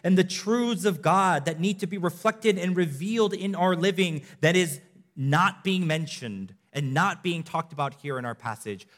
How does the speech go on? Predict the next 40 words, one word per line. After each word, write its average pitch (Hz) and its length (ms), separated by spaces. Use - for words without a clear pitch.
but 139 240
is 185 320
mentioned 170 480
elsewhere 135 480
in 127 240
other 135 220
passages 110 560
and 233 200
in 220 80
other 208 240
parts 202 300
of 175 80
Ephesians. 175 840
What 196 100
I'm 220 100
trying 247 260
to 233 60
say 247 200
is 220 120
this, 254 200
that 226 100
there 269 180
is 190 140
more 302 460
to 262 120
the 226 120
Christian 180 480
life 156 500
than 180 140
what 196 120
is 170 120
being 190 180
described 175 460
in 175 100
Ephesians 170 380
four, 165 240
verses 160 320
one 160 160
through 170 160
six, 220 280